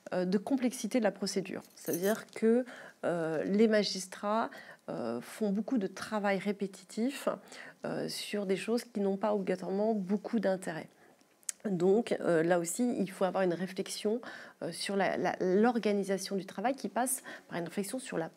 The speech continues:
procédure, qui crée, euh, à mon avis, euh, des choses qui n'ont pas lieu d'être. Euh, quand vous avez, euh, euh, une personne qui fait cent cinquante fois la même requête et qu'un magistrat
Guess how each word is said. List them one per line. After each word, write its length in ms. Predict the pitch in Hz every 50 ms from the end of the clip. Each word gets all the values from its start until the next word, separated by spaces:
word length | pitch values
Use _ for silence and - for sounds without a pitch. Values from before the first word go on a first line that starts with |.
| -
procédure, 840 | - - 247 - 302 277 - - 247 220 180 180 160 151 143 - - - - - - - - - -
qui 160 | - - -
crée, 440 | - - - - - 254 254 285 -
euh, 260 | - 214 - - -
à 40 | -
mon 180 | 165 165 165 175
avis, 380 | 175 156 170 202 226 254 240 208
euh, 240 | 170 160 156 156
des 100 | 156 160
choses 320 | 156 151 - - 214 240 -
qui 140 | - - 208
n'ont 120 | 185 185
pas 140 | 180 220 214
lieu 220 | 208 190 202 202
d'être. 320 | 196 165 - - - - - - - - - - - - -
Euh, 80 | 151 147 -
quand 120 | - 202 190
vous 180 | 175 175 175
avez, 260 | 185 175 175 190 202
euh, 220 | 208 202 185 170 160 156 - - - - - - -
euh, 380 | - - 92 135 - 101 117 113
une 160 | - - 185
personne 500 | 175 190 196 190 - - - 208 208 202
qui 200 | 190 196 - -
fait 220 | - - - 185 175
cent 260 | 185 - - 311 294
cinquante 360 | 285 - 247 240 226 226 202
fois 220 | - - - 214 196
la 120 | 180 180
même 220 | 175 175 170 175
requête 460 | 165 160 165 165 - - - - - -
et 60 | -
qu'un 140 | - - 165
magistrat 540 | 175 175 165 160 165 - - - 190 190